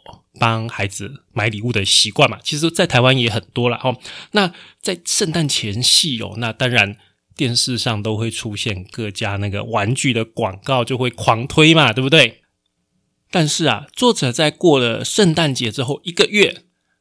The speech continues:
啊，又带着他的儿子去这个卖场买玩具，然后又碰到了一位他的朋友。他这个朋友啊，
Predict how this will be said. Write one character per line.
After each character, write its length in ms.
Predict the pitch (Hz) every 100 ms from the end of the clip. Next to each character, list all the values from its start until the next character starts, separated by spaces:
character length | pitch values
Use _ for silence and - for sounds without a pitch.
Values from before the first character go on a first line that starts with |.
| _
啊， 240 | 123 104 - _ -
又 100 | 196
带 240 | - 175
着 120 | 131
他 180 | 120 139
的 80 | 135
儿 180 | 117 117
子 200 | 117 104
去 640 | - - 147 120 110 120 _
这 160 | - 120
个 440 | 113 104 95 98 120
卖 220 | 143 117
场 280 | - 107 117
买 280 | 127 107
玩 180 | 95 104
具， 280 | 131 165 120 _ _ _ _ _ _ _ _
然 160 | - 120
后 220 | 165 139
又 80 | 147
碰 340 | - - 180
到 160 | 143 147
了 120 | 120
一 120 | 101
位 140 | 120 110
他 120 | 120
的 80 | 104
朋 160 | 101 104
友。 80 |
他 120 | - 156
这 160 | 220
个 100 | 214
朋 220 | - 127
友 120 | 139 107
啊， 180 | 87